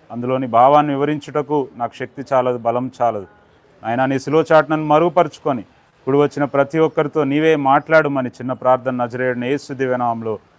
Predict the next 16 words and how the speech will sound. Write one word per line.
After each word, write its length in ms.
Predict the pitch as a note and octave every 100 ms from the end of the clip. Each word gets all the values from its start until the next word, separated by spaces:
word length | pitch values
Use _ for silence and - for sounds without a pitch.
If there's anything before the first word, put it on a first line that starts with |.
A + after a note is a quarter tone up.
| _ G#2
అడిగి 220 | B2 C3+
వేడుకుంటున్నాం 720 | C3 C3 C3 B2 B2+ C3 D3
తండ్రి, 540 | C3+ A#2+ G#2+ G#2 G2+ F#2 - - -
ఆమేన్. 360 | G#2 G#2+ G#2 F2 _ _ _ _ _ _ _ _ _
మంచిదండి. 600 | A2 G#2+ B2+ A#2 B2 G3+ A3 _ _ -
మనము 340 | C3 D3 C#3+
చదువుకున్న 520 | C#3 C#3+ E3 F#3 F#3 E3
వాక్యము 760 | D3 D3 D3 D3 D#3 C#3 C#3
యాభై 320 | C3 C3 D3
ఐదవ 380 | C#3 C#3 D3 D3
కీర్తన 580 | C3+ C#3 - C#3 F#3 C4 _ _ -
ఇరవై 280 | C3+ E3 F3
రెండవ 400 | D#3 D#3+ F3 E3 E3
చరణంలో 380 | D#3 D#3 D#3 C#3+
రాయబడినటువంటి 840 | C3+ C#3 C#3+ C#3+ C3+ C3+ C3 B2+
మాట 560 | A#2+ A#2+ E3 G#3+ C#3+